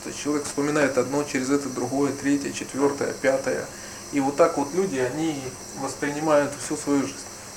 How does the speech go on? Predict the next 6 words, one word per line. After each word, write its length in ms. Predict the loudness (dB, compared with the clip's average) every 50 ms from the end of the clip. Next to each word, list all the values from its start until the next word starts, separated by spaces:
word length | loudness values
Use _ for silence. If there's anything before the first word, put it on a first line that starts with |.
| -14 -12 -12
путём 300 | -10 -8 -4 -2 -2 -2 -2 -4 -8 -8 -2
сложной 300 | 2 2 4 4 2 0
цепочки 460 | -2 -4 -4 -2 -2 -4 -4 -2 -4
рефлексов 540 | -2 -2 -2 -2 0 0 0 0 -2 -4 -6 -4
и 60 | -4 -4
ассоциаций. 600 | -4 -4 -4 -6 -6 -6 -6 -6 -6 -8 -10 -12